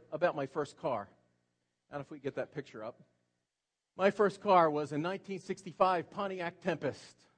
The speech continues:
very similar to this one here. I was especially excited about it because I bought it when I was sixteen years old. I didn't have my license yet. Got it for two hundred fifty-five dollars, two hundred fifty dollars. And, and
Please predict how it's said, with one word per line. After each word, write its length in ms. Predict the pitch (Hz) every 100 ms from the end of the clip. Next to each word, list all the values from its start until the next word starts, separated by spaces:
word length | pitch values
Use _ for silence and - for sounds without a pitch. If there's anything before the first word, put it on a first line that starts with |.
| _
very 160 | 160 175
similar 260 | - 175 151
to 120 | 151
this 200 | 156 -
one 140 | 143
here. 260 | 135 131 107 _ _ _ _ _ _ _ _ _ _ _ _ _ _ _ _ _ -
I 80 | 143
was 100 | 147
especially 540 | 131 - 185 180 160
excited 300 | 143 175 165
about 200 | 160 156
it 60 | 170
because 180 | 165
I 80 | 135
bought 220 | 135 160
it 60 | 165
when 100 | 143
I 40 |
was 100 | 131
sixteen 360 | - 170 - 160
years 160 | 147 151
old. 180 | 156
I 80 | 147
didn't 180 | 143 147
have 120 | 143
my 140 | 139 123
license 480 | 139 160 160 131
yet. 280 | 160 147 - - _ _ _ _ _ _ _ _ _ _ _ 120
Got 180 | 147 175
it 60 |
for 80 | 156
two 140 | 127 170
hundred 160 | 165
fifty-five 420 | 170 156 160 135
dollars, 320 | 139 117 127 151 _ _ _
two 80 |
hundred 140 | 160 135
fifty 180 | 160 120
dollars. 240 | 110 110 _ _ _ _ _ _ _
And, 240 | 151 147 143
and 280 | 156 151 139